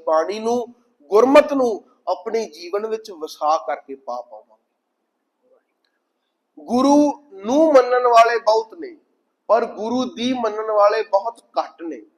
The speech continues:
ਆਪਾਂ ਗੁਰੂ ਨੂੰ ਤਾਂ ਜ਼ਰੂਰ ਮੰਨਦੇ ਹਾਂ, ਪਰ ਗੁਰੂ ਦੀ ਵੀ ਮੰਨਣੀ ਸ਼ੁਰੂ ਕਰੀਏ। ਬਾਣੀ ਪੜ੍ਹਨ ਦਾ ਭਾਵ ਹੀ ਆ ਹੈ। ਅਗਰ ਆਪਾਂ ਕਹਿੰਦੇ ਹਾਂ ਨਿਤਨੇਮ,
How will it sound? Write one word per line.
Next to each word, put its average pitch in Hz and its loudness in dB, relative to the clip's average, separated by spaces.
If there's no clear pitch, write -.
ਆਪਾਂ 196 2
ਗੁਰੂ 220 -6
ਨੂੰ 247 -4
ਤਾਂ 262 2
ਜ਼ਰੂਰ 214 -6
ਮੰਨਦੇ 208 2
ਹਾਂ, 247 0
ਪਰ 240 -2
ਗੁਰੂ 226 -10
ਦੀ 226 -10
ਵੀ 240 -6
ਮੰਨਣੀ 190 -6
ਸ਼ੁਰੂ 233 -8
ਕਰੀਏ। 233 -4
ਬਾਣੀ 180 0
ਪੜ੍ਹਨ 226 -8
ਦਾ 220 2
ਭਾਵ 156 0
ਹੀ - -16
ਆ 120 -12
ਹੈ। - -20
ਅਗਰ 196 -6
ਆਪਾਂ 180 4
ਕਹਿੰਦੇ 233 -4
ਹਾਂ 247 0
ਨਿਤਨੇਮ, 202 -2